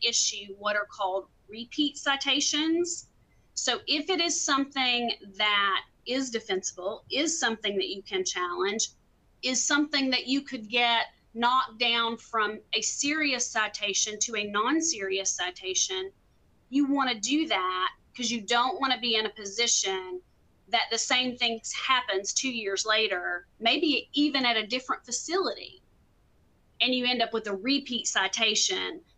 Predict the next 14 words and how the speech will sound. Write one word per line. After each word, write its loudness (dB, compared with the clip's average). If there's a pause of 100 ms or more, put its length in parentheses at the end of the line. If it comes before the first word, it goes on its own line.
because 0
you -2
accepted 0
citations, -2 (300)
um, 0
at 4
another 0
facility, 0 (560)
um, 0 (640)
just 0
to -2
make 0
it -4
easier. -10